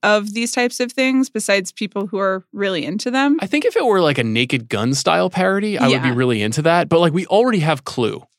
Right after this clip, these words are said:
Speaker 2: right? So Clue, I, do you like Clue?
Speaker 1: Yeah, it's okay.
Speaker 2: Oh, okay. That's just
Speaker 1: No,
Speaker 2: a
Speaker 1: I
Speaker 2: terrible
Speaker 1: do.
Speaker 2: take.
Speaker 1: Yeah,
Speaker 2: It's a
Speaker 1: sorry.
Speaker 2: terrible take.
Speaker 1: It's, I just, I don't, like, I'm not, I don't have a connection to it.
Speaker 2: Okay. I, I do have a connection to it. My wife and I definitely do.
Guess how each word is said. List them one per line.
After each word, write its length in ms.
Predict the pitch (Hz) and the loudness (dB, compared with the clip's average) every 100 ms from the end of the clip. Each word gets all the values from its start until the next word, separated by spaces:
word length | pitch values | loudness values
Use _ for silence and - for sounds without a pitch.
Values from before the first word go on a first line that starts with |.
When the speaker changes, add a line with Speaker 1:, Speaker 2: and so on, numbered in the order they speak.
| _ _ - | _ _ -2
Speaker 2:
right? 200 | 123 139 | 0 0
So 120 | 143 | -4
Clue, 560 | 135 - 214 214 196 170 _ _ | -4 -2 0 2 0 -4 _ _
I, 120 | 147 - - | -10 -8 -6
do 80 | |
you 60 | 208 | -2
like 200 | 233 185 | -2 -4
Clue? 340 | - 107 139 - _ _ - | -6 -4 -6 -10 _ _ -10
Speaker 1:
Yeah, 180 | 339 - - - - 302 | -8 -8 -10 -14 -4 0
it's 240 | 403 440 | 0 0
okay. 320 | 453 - - _ - | -2 -4 -6 _ -10
Speaker 2:
Oh, 80 | 98 | -10
okay. 200 | 98 - | -10 -10
That's 240 | 98 - - _ - - | -10 -10 -16 _ -20 -16
just 220 | 127 120 - | -10 -4 2
Speaker 1:
No, 60 | |
Speaker 2:
a 20 | 523 508 494 - | 4 4 4 2
Speaker 1:
I 80 | 453 | 2
Speaker 2:
terrible 360 | 320 - 190 | 2 2 0
Speaker 1:
do. 60 | - | -2
Speaker 2:
take. 80 | 262 | 0
Speaker 1:
Yeah, 160 | - | 0
Speaker 2:
It's 100 | 277 | 0
a 20 | - | -2
Speaker 1:
sorry. 260 | 175 160 180 | -2 -2 -2
Speaker 2:
terrible 280 | 113 - | -4 -8
take. 160 | - - | -8 -8
Speaker 1:
It's, 140 | - - | -6 -2
I 80 | 320 | 0
just, 260 | 330 440 - | 0 -2 0
I 160 | 196 269 | 0 2
don't, 260 | 330 294 277 | 0 -4 -4
like, 160 | 269 - | -4 0
I'm 80 | |
not, 160 | 269 240 - - | 0 0 -4 -4
I 60 | 240 | -2
don't 100 | 240 | 0
have 80 | 220 | -2
a 40 | |
connection 480 | 202 190 - - - | -2 -2 -2 -8 -10
to 120 | - - | -8 -6
it. 60 | - | -4
Speaker 2:
Okay. 180 | - - | -4 -4
I, 200 | - 151 - | 0 0 0
I 140 | 147 | 0
do 180 | 156 143 | 4 4
have 120 | 139 | 4
a 60 | 120 | 2
connection 340 | 113 104 - | -2 -2 -6
to 140 | 101 101 | -8 -6
it. 120 | 95 | -6
My 140 | 101 | -2
wife 220 | 104 113 110 | 0 0 0
and 80 | |
I 60 | 104 | -4
definitely 340 | 101 101 101 | -4 -6 -10
do. 320 | 98 95 92 | -8 -8 -8